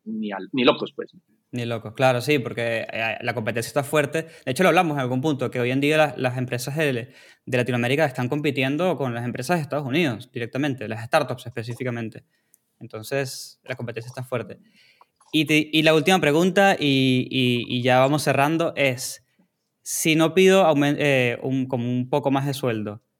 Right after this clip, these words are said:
Speaker 2: ¿qué otras cosas puedo pedirle a la startup como beneficio, ¿no? Que, que me,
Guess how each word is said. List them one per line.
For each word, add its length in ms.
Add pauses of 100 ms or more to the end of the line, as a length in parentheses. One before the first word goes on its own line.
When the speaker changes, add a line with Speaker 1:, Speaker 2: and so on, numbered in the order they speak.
(180)
Speaker 2:
¿qué 140
otras 240
cosas 280
puedo 280
pedirle 300
a 40
la 40
startup 600
como 240
beneficio, 560
¿no? 180
Que, 200
que 100
me, 140